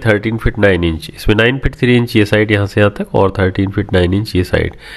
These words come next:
यहाँ हमारी गाड़ी पार्क हो जाएगी और यहाँ से अंदर जाने के लिए डोर रहेगा और यहाँ से फर्स्ट फ्लोर पर जाने के लिए हमने स्टेयरकेस डिजाइन किया है। इसमें सिक्स फीट वाइड स्टेयरकेस है। इसमें थ्री फीट वाइड स्टेयर्स हैं ऊपर की मंजिल पर जाने के लिए।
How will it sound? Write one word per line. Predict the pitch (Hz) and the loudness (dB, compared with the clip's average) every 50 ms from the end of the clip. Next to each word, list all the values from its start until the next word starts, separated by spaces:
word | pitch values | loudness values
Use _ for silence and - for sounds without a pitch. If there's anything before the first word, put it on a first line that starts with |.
| - - - - - - - - | -18 -18 -18 -18 -20 -18 -2 2
यहाँ | 117 135 156 | 4 4 4
हमारी | 160 165 170 175 165 | 6 6 6 6 6
गाड़ी | 139 135 135 147 | 6 4 4 4
पार्क | 156 151 147 147 147 147 | 4 4 4 4 4 2
हो | - 139 | 2 2
जाएगी | 147 147 147 147 156 151 | 4 4 4 4 4 4
और | 143 135 | 4 4
यहाँ | 135 120 113 | 4 2 2
से | - - 120 | 2 2 0
अंदर | 113 113 113 113 | 2 2 0 2
जाने | 110 113 110 110 117 | 2 2 2 2 0
के | 110 - 113 | -2 0 0
लिए | 110 110 110 110 110 | 2 4 4 4 2
डोर | 104 104 101 101 101 | 2 2 0 2 2
रहेगा | 107 104 107 113 117 139 143 151 151 - - - - - - - | 2 2 2 2 0 0 0 -2 -4 -10 -16 -16 -18 -12 -2 0
और | - 107 104 101 | 2 4 4 4
यहाँ | 107 113 120 127 | 2 2 2 2
से | 123 - 131 | 2 2 2
फर्स्ट | 123 127 120 - | 2 0 0 0
फ्लोर | - 143 143 143 | 2 2 2 4
पर | 143 135 | 4 2
जाने | 131 123 120 120 120 | 4 2 2 2 0
के | 120 - 127 | -2 -2 -2
लिए | 120 123 123 | 0 2 2
हमने | 120 120 117 113 113 110 107 | 2 4 4 4 6 4 4
स्टेयरकेस | - - - 120 123 127 127 123 117 113 - | 2 2 2 2 2 2 2 0 0 0 0
डिजाइन | - 110 107 104 101 98 | 2 2 2 2 0 0
किया | - - 110 110 | 0 0 0 2
है। | 131 139 | 0 0
इसमें | 143 123 - - - - | -4 -6 -8 -4 -2 -2
सिक्स | - - - - - - | 0 0 -2 -4 0 0
फीट | 135 127 - 120 | 0 2 4 4
वाइड | 117 113 104 107 | 4 4 2 0
स्टेयरकेस | 101 - - 104 104 101 - - 101 98 - - | -4 -2 0 0 0 0 0 0 0 0 0 0
है। | 165 - - - - - - - - - - - | -2 -2 -4 -10 -18 -18 -18 -18 -18 -6 -4 0
इसमें | - - 143 139 | 2 2 2 2
थ्री | 143 - 139 147 151 | 2 2 2 2 2
फीट | 151 151 143 - | 2 2 2 4
वाइड | 135 131 127 123 123 | 4 4 4 4 0
स्टेयर्स | 120 - - 120 117 117 - - | -2 0 2 2 2 2 2 2
हैं | 127 123 | 4 4
ऊपर | 120 110 104 - 110 104 | 4 4 4 0 0 0
की | - 110 | 0 0
मंजिल | 107 104 98 95 95 98 | 2 2 2 0 0 0
पर | - - 113 | 0 0 0
जाने | 104 95 85 80 82 82 | 2 2 0 0 -2 -4
के | - 87 87 | -4 -4 -4
लिए। | 90 87 82 82 82 | -2 -2 -4 -4 -6